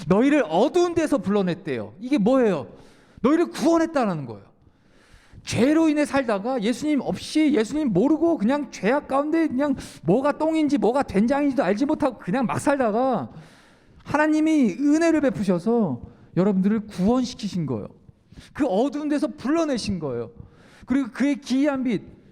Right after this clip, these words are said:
빛이 누구죠? 예수님이 빛이에요. 하나님 말씀의 그 빛, 빛에 들어가게 하시니 그 하나님의 아름다운 덕을,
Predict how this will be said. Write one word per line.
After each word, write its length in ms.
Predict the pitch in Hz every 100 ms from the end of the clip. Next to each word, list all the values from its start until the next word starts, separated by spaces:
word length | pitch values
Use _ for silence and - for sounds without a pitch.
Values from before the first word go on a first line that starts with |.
| _
빛이 340 | - 214 - 269
누구죠? 360 | 180 185 214 233 - -
예수님이 460 | 156 190 220 226 220
빛이에요. 560 | 180 - 185 160 123 - - -
하나님 380 | - 277 285 277
말씀의 420 | 196 233 - 294
그 100 | 233
빛, 380 | 196 254 294 - - - _ -
빛에 400 | - 214 269 277
들어가게 520 | - 208 233 233 202
하시니 520 | 214 196 202 175 139 - - - _ _ _ _ _ _ _ _ -
그 80 |
하나님의 420 | 160 190 185 175 165
아름다운 500 | 143 151 151 151 147
덕을, 460 | 127 123 131 110